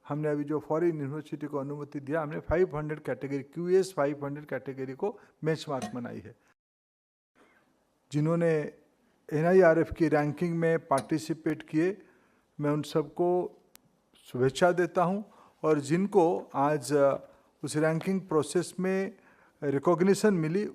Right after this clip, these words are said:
उनको भी हम आज बधाई देते हैं उनकी इस सफल प्रयास के लिए। हम सभी के प्रयासों के कारण हमारी जो लक्ष्य है,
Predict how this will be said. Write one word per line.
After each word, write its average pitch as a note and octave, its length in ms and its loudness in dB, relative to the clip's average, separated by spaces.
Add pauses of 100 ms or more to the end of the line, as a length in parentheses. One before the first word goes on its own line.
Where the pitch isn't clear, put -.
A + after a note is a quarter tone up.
उनको F3+ 440 10
भी A3 300 0 (220)
हम D#3+ 300 -4
आज C#3+ 340 -4 (200)
बधाई C#3+ 340 6
देते D3 280 0
हैं F3+ 200 -2 (500)
उनकी D3 340 0
इस C#3 200 -4 (240)
सफल F3 380 2
प्रयास C#3+ 400 4
के B2+ 140 -6
लिए। A2+ 220 -6 (460)
हम D3 180 -4
सभी E3 420 2
के F3+ 260 2 (640)
प्रयासों E3+ 440 4
के F3+ 120 -2
कारण E3 280 2
हमारी D3+ 360 2
जो D#3 160 -2
लक्ष्य D#3+ 440 4
है, E3 200 4